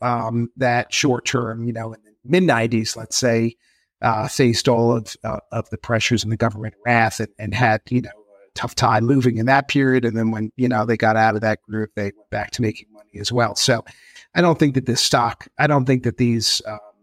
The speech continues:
cases will put that much pressure on these stocks. 'Cause to Michael's point, you know, you can spin off different divisions, uh, and have workarounds, and they still have extreme competitive advantage,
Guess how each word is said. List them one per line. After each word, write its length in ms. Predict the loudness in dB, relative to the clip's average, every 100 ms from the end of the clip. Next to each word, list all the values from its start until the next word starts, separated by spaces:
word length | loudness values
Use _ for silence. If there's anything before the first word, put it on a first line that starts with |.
| _ _
cases 480 | 0 2 4 2 2
will 120 | 0
put 200 | 0 -2
that 200 | -2 -4
much 200 | -6 -4
pressure 380 | -4 -2 -2 -2
on 100 | -2
these 180 | -4 -2
stocks. 460 | -2 -2 -4 -6
'Cause 240 | -2 -2 -2
to 120 | 0
Michael's 320 | 2 2 -2
point, 380 | -4 2 2 0 _ _ _ -2
you 80 |
know, 80 | 0
you 80 | 0
can 180 | -2 -2
spin 260 | 0 2
off 180 | 0 0
different 260 | -2 0 -4
divisions, 720 | -2 -2 0 -2 -4 -8 -10 _ _ _ -2
uh, 180 | 0 0
and 140 | 2
have 240 | 2 2 0
workarounds, 840 | -2 -2 -4 -2 -4 -6 -6 -6 -2
and 160 | 0 2
they 120 | 2
still 520 | 0 -2 2 2 2
have 420 | 0 2 0 -2
extreme 540 | -4 -4 0 2 0 -2
competitive 560 | -6 -2 -2 -2 -4
advantage, 640 | -4 0 2 2 -2 -4